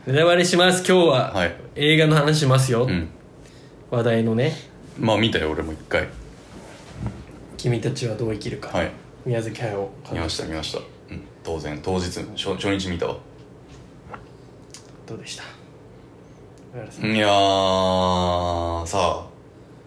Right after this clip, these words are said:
Speaker 2: やっぱりさ、
Speaker 1: はい。
Speaker 2: もう、「めちゃめちゃ良かったです」っていう準備してたわけ。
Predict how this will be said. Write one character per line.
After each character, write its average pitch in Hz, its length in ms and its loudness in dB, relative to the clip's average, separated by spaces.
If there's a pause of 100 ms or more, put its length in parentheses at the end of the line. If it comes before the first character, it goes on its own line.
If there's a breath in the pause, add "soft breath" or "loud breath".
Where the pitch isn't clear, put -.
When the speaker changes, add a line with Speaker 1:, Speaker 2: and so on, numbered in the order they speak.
(1200)
Speaker 2:
や 104 100 0
っ - 80 -4
ぱ 139 80 4
り 98 80 0
さ、 87 120 -2
Speaker 1:
は 80 220 -2 (1700)
い。 - 20 -10
Speaker 2:
も 85 420 -2 (260)
う、 - 20 -18
「め 110 60 -16
ち - 100 -10
ゃ - 60 -8
め 180 80 -10
ち 180 60 -6
ゃ 165 60 -4
良 170 80 -4
か 170 100 -2
っ - 100 -8
た 117 80 -6
で 110 160 -4
す」 - 240 -8
っ - 20 -20
て 98 60 -10
い 113 140 0
う - 20 2
準 113 180 0
備 127 120 -4
し - 100 -2
て - 80 -4
た 90 100 0
わ 80 120 -2
け。 - 140 -8